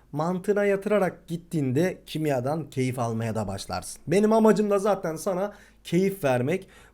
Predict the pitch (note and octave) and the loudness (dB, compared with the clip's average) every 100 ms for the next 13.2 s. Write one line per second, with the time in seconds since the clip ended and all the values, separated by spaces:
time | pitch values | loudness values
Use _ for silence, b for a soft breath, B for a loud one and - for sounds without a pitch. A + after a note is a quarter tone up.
0 | G3 G#3 G3 - F3+ G3+ b b - F3+ | 0 0 0 -2 -2 -2 b b -6 0
1 | G3 G3+ - D#3+ D#3+ D#3+ F3+ F3 D3+ C3+ | 0 0 -2 2 2 2 0 0 2 2
2 | B2+ E3+ F#3 C3+ D#3 F3+ C3 C#3+ F3 - | 2 -2 -4 -2 -2 0 -2 0 -2 -2
3 | D3 C#3 F3+ C#3+ - D3 B2+ C#3 D3+ - | -2 -2 -4 -4 -4 -4 -2 -4 -6 2
4 | G#3+ G#3+ F3+ D3 C3+ C3 E3+ F3+ D3+ B2+ | 4 6 6 6 4 2 -2 0 -2 -2
5 | A#2+ A#2+ F3 F3 B - D#3 E3 D3 B2+ | -2 -2 -2 -4 B -8 6 8 8 4
6 | A2+ G#2 G2 A2+ A#2+ D#3+ C#3 A#2+ A2+ D#3 | -6 -8 -6 -4 0 2 2 0 0 0
7 | F#3 B B - F3 D#3+ B2+ A#2 C#3+ F#3 | 0 B B 4 4 6 2 0 -2 -2
8 | - - D3+ D#3 B2+ A2+ G#2+ G#2 G#2+ G#2 | -2 -2 4 6 4 0 -4 -4 -6 -2
9 | F#3+ G3 F3+ G#3+ G#3+ G#3+ F#3+ - A3+ A3 | -2 -2 0 2 4 2 -2 -2 -4 -4
10 | - - C#3 - A#2+ G2+ - G#2 A2 D#3+ | -8 -6 -4 -4 -4 -4 -4 -4 -2 -4
11 | F#3+ B B F3 G3 C#3 C3 A#2+ A#2 F#3+ | -6 B B 2 2 2 0 -2 -2 -2
12 | G3 - - D#3+ - B2+ A#2 A#2 G#2+ G2+ | -4 -14 -6 -4 -2 -2 -4 -4 -6 -6
13 | G#2 - | -12 -14